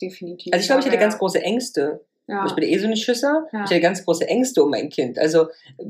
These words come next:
Speaker 2: weil ich ja weiß, wie die Gesellschaft vor allen Dingen in diesem
Speaker 1: Ja,
Speaker 2: tollen
Speaker 1: das
Speaker 2: Land
Speaker 1: stimmt.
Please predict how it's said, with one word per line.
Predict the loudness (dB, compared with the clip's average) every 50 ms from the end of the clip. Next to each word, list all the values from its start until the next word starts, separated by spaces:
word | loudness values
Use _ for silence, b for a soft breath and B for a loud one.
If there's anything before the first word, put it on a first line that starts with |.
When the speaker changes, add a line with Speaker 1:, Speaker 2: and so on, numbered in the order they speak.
| -14 -16 -18 -18 -20 -20 -20 _ 2
Speaker 2:
weil | 4 4 4
ich | 4
ja | 4 4 6
weiß, | 6 4 4 2 0 -4
wie |
die | -2 0
Gesellschaft | 0 0 2 2 2 2 2 2 0 0 0 0
vor | 0 0 0
allen | 2 0
Dingen | 0 -2 -2
in | -4 -4 -6
diesem | -6 -8 -6 -6 -4
Speaker 1:
Ja, | -2 0
Speaker 2:
tollen | 2 2 2
Speaker 1:
das | 4 2
Speaker 2:
Land | 2 2
Speaker 1:
stimmt. | 4